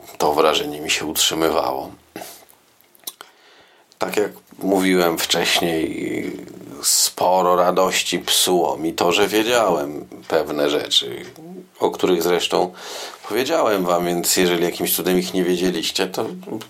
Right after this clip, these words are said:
też zrobiłem wam spoilera. <laughs> No ale jeżeli słucha się recenzji książki przed lekturą, to człowiek jest sam sobie winny. Więc to proszę nie do mnie mieć pretensji.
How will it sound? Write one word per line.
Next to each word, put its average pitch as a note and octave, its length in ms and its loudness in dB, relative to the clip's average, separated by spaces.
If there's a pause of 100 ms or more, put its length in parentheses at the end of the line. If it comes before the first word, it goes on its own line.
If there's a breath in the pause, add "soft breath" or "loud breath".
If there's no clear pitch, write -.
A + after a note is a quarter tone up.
(680)
też G2+ 180 2
zrobiłem G2 540 2
wam G2 180 2
spoilera. A2+ 640 -2 (180)
<laughs> - 180 -2 (180)
No - 160 0
ale D2 280 0 (520 loud breath)
jeżeli D#2 200 -2
słucha E2 280 0
się F2 180 2
recenzji D#2+ 480 0
książki D2 400 -4
przed D#2+ 260 -2
lekturą, D2+ 540 -6
to A#2+ 180 -2
człowiek G#2+ 440 0
jest G2+ 140 0
sam F2 260 2
sobie D#2+ 300 0
winny. G#1+ 380 -8 (1000 loud breath)
Więc E2 180 -2
to F2 100 0
proszę F2 340 0
nie F2 140 2
do E2 120 2
mnie D#2 160 -4
mieć D2+ 220 -4
pretensji. - 600 -4